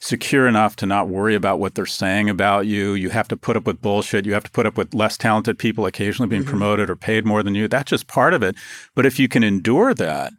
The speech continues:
Speaker 2: Mm-hmm.
Speaker 1: these organizations known as American corporations are probably the greatest platforms for wealth creation in history.
Speaker 2: Yeah.
Speaker 1: And so people who are able to navigate a corporation
Speaker 2: Mm-hmm.
Speaker 1: are really
Speaker 2: Yeah,
Speaker 1: skilled.
Speaker 2: we're bad
Speaker 1: I never had
Speaker 2: employees.
Speaker 1: those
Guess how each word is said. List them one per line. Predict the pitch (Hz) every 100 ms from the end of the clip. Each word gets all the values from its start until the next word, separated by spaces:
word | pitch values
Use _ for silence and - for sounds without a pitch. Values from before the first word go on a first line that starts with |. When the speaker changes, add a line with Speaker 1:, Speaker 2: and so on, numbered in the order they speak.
| _ -
Speaker 2:
Mm-hmm. | 131 143 -
Speaker 1:
these | 117 120
organizations | 160 143 113 113 151 165 101 117
known | 120
as | 120
American | 107 107 107 101
corporations | - 107 - 101 175 131 101
are | 92
probably | - 135 190 107
the | 90
greatest | 107 104 92
platforms | - 98 - 101 92
for | 104
wealth | 95 92 -
creation | 101 98 95
in | 82
history. | 123 165 - - 82 - - -
Speaker 2:
Yeah. | 165 131 - -
Speaker 1:
And | 123
so | 139
people | 113 - 196 202 147
who | 143
are | 120
able | 110 123 143 117 107 -
to | 110 95 95
navigate | 95 101 107 131 127 139 151 -
a |
corporation | 120 143 139 143 143 147 - 180 196 - _
Speaker 2:
Mm-hmm. | 165 147 113
Speaker 1:
are | 120
really | 101 117 131 123
Speaker 2:
Yeah, | 104
Speaker 1:
skilled. | - - 143 151 139
Speaker 2:
we're | 254
bad | - 123
Speaker 1:
I | 175
never | 175 170 147
had | - 135 135
Speaker 2:
employees. |
Speaker 1:
those | 107